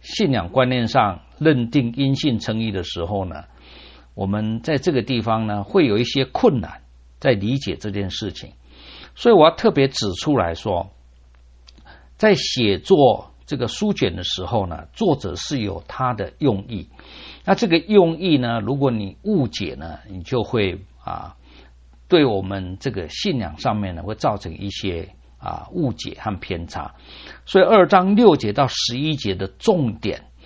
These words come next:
是从前文说，“你们这样子行的人呢，岂能逃脱神的审判吗？”所以二章六节基本要告诉我们，就说神审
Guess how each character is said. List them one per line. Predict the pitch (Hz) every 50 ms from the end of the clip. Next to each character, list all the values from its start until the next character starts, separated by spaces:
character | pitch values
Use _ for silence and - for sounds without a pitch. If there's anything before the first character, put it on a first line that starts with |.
| - - - - -
是 | - - - 214 -
从 | - - 107 104 107 120 135 135 - -
前 | - - - - 104 104 120 147 175 160
文 | 120 104 92 90 92 104 107
说 | - - 135 120 117 117 117 117 - - - - - - -
，“你 | - 117 120 113
们 | 110 123 139 143 135
这 | - - 214
样 | 196 175 147 135 117
子 | 98 - 120 117 98
行 | - - - - - 101 92 110 135
的 | 131 139 120
人 | 98 95 90 92 98
呢， | 101 104 98 98 98 - - - - - - _ -
岂 | - - - 120 110 104
能 | 95 95 95 107 123 -
逃 | - - 98 92 104 117
脱 | - - 131 135 131
神 | 127 - - 95 95
的 | 107 101
审 | - - - 98 80 78 76
判 | - - - - 123 117 101
吗？” | 82 78 87 85 78 - - - - - - - - - - - - -
所 | - - 170 170 151
以 | 139
二 | - - 202 180 143
章 | - - 147 143 147 147
六 | 156 190 185 147 123
节 | - 98 90
基 | 90 - - - 156
本 | 147 143 113 92 104
要 | 127 120
告 | - - - 202 175 143 117 104
诉 | - - 180 165
我 | 127 101 90
们， | 85 90 92 95 92
就 | - 127 120
说 | - - 123 110 107 101 104
神 | - - - - - 120 110 110 127 147 151
审 | 147 - - - 156 127 107 95 90